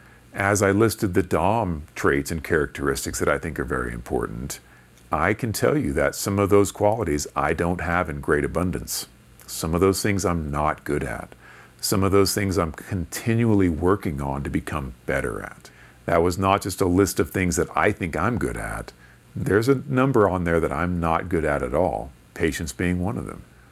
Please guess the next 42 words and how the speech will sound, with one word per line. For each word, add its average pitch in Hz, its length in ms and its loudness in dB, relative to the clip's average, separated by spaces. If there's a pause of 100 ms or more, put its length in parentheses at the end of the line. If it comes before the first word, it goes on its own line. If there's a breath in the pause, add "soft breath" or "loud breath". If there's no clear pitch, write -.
(140)
So 107 300 4
don't 123 280 4
feel 147 300 6
like 98 460 2 (520)
if 117 180 0
you're 117 140 6
missing 110 460 2
one 92 140 4
of 87 60 2
these 90 200 4
skills, 90 380 2
or 78 60 -2
you're 90 160 2
missing 107 340 0
several 92 460 0
of 73 100 -2
these 64 180 -4
skills, - 600 -4
or 90 80 -2
you 85 140 4
feel 104 220 2
like 87 220 4
you're 85 120 0
really 87 360 2
bad 82 400 0
at 82 120 0
communication, 80 960 -2 (400 loud breath)
that 92 180 2
means 90 260 -2
you 85 100 2
can't 87 340 -2
be 87 140 2
a 76 60 2
good 71 240 -2
submissive. - 720 -4 (360)
I 80 100 -4
am 69 360 -6
not 76 340 -2
saying 67 420 -4
that 62 180 -4
at 57 120 -6
all, 65 360 -6